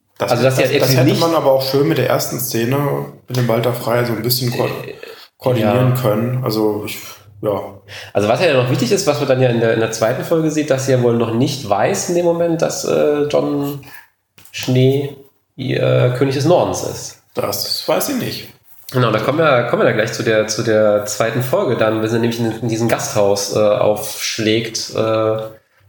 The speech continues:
Speaker 2: was schon mehrmals, äh, Schauplatz von, von der Serie war und die dann auf, wie der im Deutschen so toll heißt, heiße Pastete, äh,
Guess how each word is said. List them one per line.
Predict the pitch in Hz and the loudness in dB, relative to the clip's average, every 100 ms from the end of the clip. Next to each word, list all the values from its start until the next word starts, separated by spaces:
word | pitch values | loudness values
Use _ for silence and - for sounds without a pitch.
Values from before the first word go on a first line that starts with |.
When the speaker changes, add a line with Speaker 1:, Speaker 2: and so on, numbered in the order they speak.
| - | -6
Speaker 2:
was | 113 - | -4 -2
schon | 113 | 0
mehrmals, | 117 123 104 - - | 2 2 0 -4 -4
äh, | 107 104 104 101 104 | 0 2 2 0 -2
Schauplatz | - 110 110 104 - | -2 -2 -2 -4 -4
von, | - 104 101 101 101 104 - _ _ _ _ _ | -4 -4 -2 -4 -8 -12 -20 _ _ _ _ _
von | - | -6
der | 110 | -2
Serie | 104 107 107 117 117 113 | 0 0 0 0 0 2
war | 117 127 139 127 | 2 2 0 0
und | 123 | 0
die | 123 | 2
dann | 120 120 | 0 2
auf, | 113 117 120 - | 2 2 0 -2
wie | 117 | 0
der | 110 | 2
im | 110 | 2
Deutschen | 110 117 120 131 | 2 0 2 0
so | 127 117 113 113 | 2 0 0 0
toll | - 120 113 | -2 -2 -2
heißt, | 117 113 - | -2 -4 -4
heiße | 117 131 | -2 -2
Pastete, | 127 123 - 131 131 101 98 104 | -2 -4 -2 -4 -2 -4 -4 -6
äh, | 123 | -4